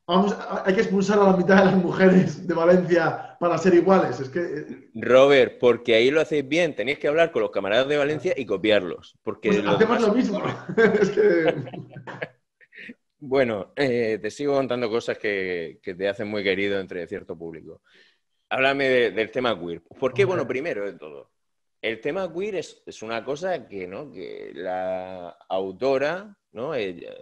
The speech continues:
Speaker 2: Judith Butler esta, que además está totalmente metida en la academia, en fin, no voy a adelantar cosas que tú puedes decir, pero a ver, ¿de dónde viene esto y por qué ahora es tan importante? O en las redes, porque vamos,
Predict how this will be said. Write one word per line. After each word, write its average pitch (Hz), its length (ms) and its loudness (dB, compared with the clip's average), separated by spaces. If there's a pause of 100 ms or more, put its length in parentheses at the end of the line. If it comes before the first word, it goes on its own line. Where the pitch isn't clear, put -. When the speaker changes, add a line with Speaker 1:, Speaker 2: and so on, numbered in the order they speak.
Speaker 2:
Judith 101 340 -10
Butler 127 400 -2
esta, 151 240 -10
que 92 140 -8
además 92 320 -12
está 98 260 -18
totalmente 101 580 -10
metida 92 320 -6
en 98 60 -2
la 98 60 2
academia, 107 360 -4
en 110 60 -8
fin, 87 200 -10
no 90 80 -8
voy 95 120 -2
a 95 40 -4
adelantar 92 400 -8
cosas 104 160 -16
que 85 80 -18
tú 92 100 -16
puedes 98 140 -10
decir, 127 280 -12 (1000)
pero 82 220 -10
a 82 60 -6
ver, 104 220 -2
¿de 87 80 -8
dónde 117 220 -6
viene 143 240 -6
esto 180 440 -10
y 107 120 -10
por 95 220 -8
qué 127 200 -2
ahora 131 260 0
es 98 120 -4
tan 123 140 -10
importante? 127 480 -10
O 92 160 -2
en 90 80 -6
las 85 140 -4
redes, 135 360 -6
porque - 260 -12
vamos, 95 300 -8